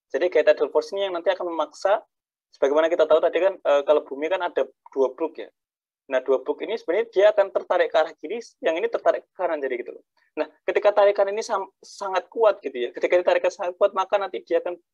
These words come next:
bercerai-berai jadi gitu. Karena tarikannya, eh, bukan dalam satu arah, tapi dalam arah yang berlawanan. Dan nanti semakin besar, maka dia akan sama-, semakin bisa memisahkan. Ketika dia nanti melebihi batas gaya gravitasinya.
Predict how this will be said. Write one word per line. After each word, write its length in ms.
bercerai-berai 640
jadi 240
gitu. 80
Karena 240
tarikannya, 480
eh, 580
bukan 240
dalam 160
satu 240
arah, 240
tapi 300
dalam 180
arah 240
yang 80
berlawanan. 680
Dan 320
nanti 240
semakin 320
besar, 240
maka 240
dia 220
akan 100
sama-, 320
semakin 400
bisa 180
memisahkan. 640
Ketika 380
dia 100
nanti 240
melebihi 640
batas 320
gaya 160
gravitasinya. 720